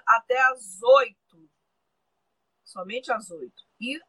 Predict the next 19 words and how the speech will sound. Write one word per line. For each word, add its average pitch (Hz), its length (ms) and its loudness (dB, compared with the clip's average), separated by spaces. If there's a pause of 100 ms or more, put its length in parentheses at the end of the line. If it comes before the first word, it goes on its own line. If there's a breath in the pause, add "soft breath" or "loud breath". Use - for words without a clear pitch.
(720)
sábado, 247 600 4
de 226 160 -20
oito 233 340 -6
às - 200 -12
doze. 202 760 -12 (1160)
E 311 220 -4
no 349 160 -8
Distrito 262 440 -12
Industrial, 254 520 2
que - 160 0
há 214 100 8
um 214 80 -8
terminal 208 720 -10
de 214 140 -18
integração, 214 720 -8 (680)
o, 233 560 -12 (380)
o 226 140 4
horário 220 340 8
seria 294 800 -10